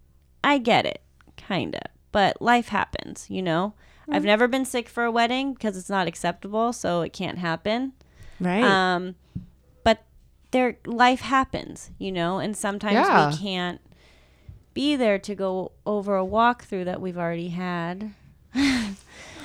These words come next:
Speaker 1: You know, or, like, I just,
Speaker 2: Mm-hmm.
Speaker 1: I get that the, the attention's needed, but you have to trust me that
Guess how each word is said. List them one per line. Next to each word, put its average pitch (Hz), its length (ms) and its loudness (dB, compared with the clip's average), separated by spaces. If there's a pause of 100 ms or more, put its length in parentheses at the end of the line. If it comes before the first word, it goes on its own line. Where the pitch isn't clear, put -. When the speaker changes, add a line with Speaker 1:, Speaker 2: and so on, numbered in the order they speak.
(400)
Speaker 1:
You 294 220 8
know, 247 380 6
or, 277 200 8
like, 277 300 4 (140)
I 220 340 4
just, 233 220 4
Speaker 2:
Mm-hmm. 349 140 2 (140)
Speaker 1:
I 254 160 8
get 262 420 6
that 254 160 -2 (120)
the, 208 140 0
the 208 180 4
attention's 214 460 -2
needed, 202 340 -4
but 185 160 2
you 196 140 -6
have 220 220 0
to 202 80 -8
trust - 360 -4
me 185 140 -6
that 180 180 -2